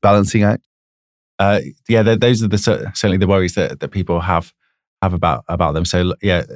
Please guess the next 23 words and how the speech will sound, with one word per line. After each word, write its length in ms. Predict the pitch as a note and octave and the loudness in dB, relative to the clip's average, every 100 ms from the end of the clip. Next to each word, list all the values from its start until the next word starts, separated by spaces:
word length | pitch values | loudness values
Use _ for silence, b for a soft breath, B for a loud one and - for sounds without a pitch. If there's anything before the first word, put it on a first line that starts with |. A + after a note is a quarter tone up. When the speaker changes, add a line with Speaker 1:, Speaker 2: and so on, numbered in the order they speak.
| - _ - | -20 _ -6
Speaker 2:
I 60 | |
mean, 120 | G2+ | -2
it 20 | E2 | -2
was 160 | F#2 | -2
a 120 | F#2+ F2+ _ _ _ _ _ _ _ | -2 -4 _ _ _ _ _ _ _
pandemic 500 | A2+ A2 B2+ G#2+ E2 | 0 2 2 0 -2
thing, 260 | - A#2 B2 | -2 0 0
really, 180 | D#3 | 0
low 160 | F#2+ F#2 | 0 -2
traffic 280 | - F2 D#2 | -2 -4 -4
neighbourhoods, 460 | F2 E2+ E2 - b b b _ _ | -4 -4 -6 -12 b b b _ _
that, 200 | F#2 A1+ | -2 0
and 120 | F2 | 2
that, 260 | F#2 F2+ E2+ | 2 0 -2
that 140 | E2 | -2
label 280 | F#2 F#2 F2+ | 0 0 0
and, 140 | F2 E2+ | -2 -2
and 140 | F2 | -2
that 180 | F2 E2+ | -2 -2
idea. 340 | F2 F2+ E2+ | -2 -2 -4
But 180 | D2+ F2+ | -2 -2
actually, 480 | F#2 - E2+ E2+ D#2+ _ _ _ | -2 -4 -6 -6 -6 _ _ _
um, 520 | E2 E2+ D#2+ D#2+ D#2 | -4 -2 -2 -4 -6